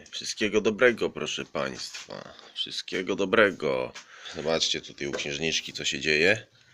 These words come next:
O, kolory tęczy. O, już komary walą po uszach. Patrzę. O. Kurde. Żeby tylko myksomatozy nie było. W pobliżu.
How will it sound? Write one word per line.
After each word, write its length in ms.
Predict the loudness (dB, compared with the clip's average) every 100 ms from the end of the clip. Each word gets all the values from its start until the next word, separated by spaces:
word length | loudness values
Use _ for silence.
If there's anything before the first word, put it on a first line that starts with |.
| -20 _ -20 _ _ _ _
O, 420 | -12 -8 -8 -12 _
kolory 500 | -6 0 2 2 0 -8 _ _ -10
tęczy. 480 | -2 0 2 2 4
O, 160 | 4 2
już 180 | -2 -2
komary 440 | 0 2 2 2
walą 380 | 8 8 8 2 -6 _ -20 -20 -20 -12 -2
po 80 |
uszach. 540 | 0 2 -2 -4 -8 -12 -14 _
Patrzę. 460 | -8 -6 -4 -4 -6 -14 _ _
O. 220 | -16 -14 -16 _ _ _ _ _ -20 -20 _ _ -10
Kurde. 520 | -6 -6 -6 -10 -12 -12 _ -20 -20 -14 -8
Żeby 180 | -6
tylko 220 | -8 -6 -6
myksomatozy 720 | -2 -2 -2 -2 -2 -4 -4
nie 140 | -6
było. 280 | -6 -6 -8 -12 -20 _ -20 -16 -16 -16 -20 -20 -20 -18 -16 -18 -18
W 100 | -12
pobliżu. 600 | -8 -6 -2 -2 -2 -6